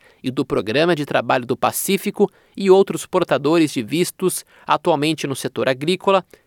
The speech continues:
cujos vistos estão expirando, podem ter seus vistos prorrogados por até doze meses para trabalhar para empregadores aprovados. Fecha aspas. Alterações no visto Working Holiday Maker.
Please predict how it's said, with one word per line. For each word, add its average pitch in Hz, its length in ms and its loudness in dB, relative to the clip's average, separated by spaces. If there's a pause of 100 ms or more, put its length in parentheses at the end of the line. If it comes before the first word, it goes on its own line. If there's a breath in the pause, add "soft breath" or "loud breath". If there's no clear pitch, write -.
(100)
cujos 147 360 4
vistos 135 500 -2
estão 127 420 -2
expirando, 170 760 2 (400 soft breath)
podem 139 340 2
ter 151 220 -2
seus 139 320 -2
vistos 147 420 -4
prorrogados 139 840 -2 (280 soft breath)
por 147 140 0
até 135 260 2
doze 165 580 4
meses 160 540 0 (240 soft breath)
para 185 180 -2
trabalhar 165 640 -2
para 170 200 -4
empregadores 170 680 0
aprovados. 151 840 -2 (140)
Fecha 160 480 -2
aspas. - 580 -14 (220)
Alterações 175 760 2
no 190 100 2
visto 170 400 0
Working 185 480 2
Holiday 175 360 2
Maker. 147 480 0